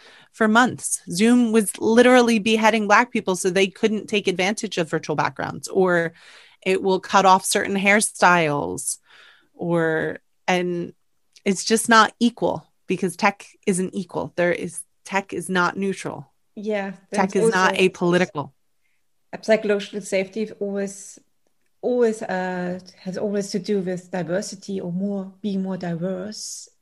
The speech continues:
Speaker 2: in the team. And, um,
Speaker 1: Which
Speaker 2: yeah, to
Speaker 1: which we
Speaker 2: include
Speaker 1: know
Speaker 2: people.
Speaker 1: is better for innovation. Like, it's, I think we both said innovation at the same time. Like,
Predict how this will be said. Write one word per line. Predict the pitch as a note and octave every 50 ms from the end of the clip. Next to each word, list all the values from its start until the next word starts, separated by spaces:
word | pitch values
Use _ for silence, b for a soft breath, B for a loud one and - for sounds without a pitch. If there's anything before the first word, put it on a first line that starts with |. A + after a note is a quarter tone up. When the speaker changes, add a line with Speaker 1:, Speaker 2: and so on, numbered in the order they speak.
| -
Speaker 2:
in | F#3+ F#3 F3+ F3 E3+
the | F3
team. | F3 F3 - - - E3 E3+ F3 F3+ F#3+ G#3 A3 _ _ _ _ _ _ _ _ _ _ _ _ _ _ _ _ _ _ _ _ _ _ _ _ _ _ _ _ _ _ _ -
And, | F#3+ F#3+ F#3+ F#3+ F#3+ F#3 F3+ F3+ F3+ - - -
um, | F3 F3+ F3 - F#3 F#3 F#3 F#3+ F#3+ _ _ _ _ _ _ _
Speaker 1:
Which | - G3+
Speaker 2:
yeah, | A3+ B3+ B3+ A3+ G#3
to | G#3 - G#3+
Speaker 1:
which | - A3 C#4 - - -
we | C#4
Speaker 2:
include | C4+ B3 A#3
Speaker 1:
know | A#3+ C4 D4+
Speaker 2:
people. | F4 D4
Speaker 1:
is | A3+ G#3+ G#3 -
better | - G#3 G#3 G#3+ A3 A#3
for | A3+ A3+ G#3+
innovation. | G3+ G3+ F#3+ G3 F#3+ A3 B3 - - - - - - - - _ _ _ _ _ _ _ _ _ _ _ _ _ _ _ _ _ _ _ _ _ _ _ _ _ _ _ _ _ -
Like, | - G3 F#3 F3 - _ -
it's, | - G#3 G3 - - -
I | A#3 A3+ A#3+
think | G#3+ A#3+ A3
we | D4
both | A3+ G#3 B3+ A#3 -
said | - B3 A3+ A3
innovation | A#3 A#3 A3+ A3+ A3 A3 G3 A3 G#3+
at | G#3+
the | A3 G#3
same | A3+ - A3+ G3 A3
time. | A3 - C#4 A3 G3+ G3 F3
Like, | F3+ G#3 F3 F3+ F3+ E3+ -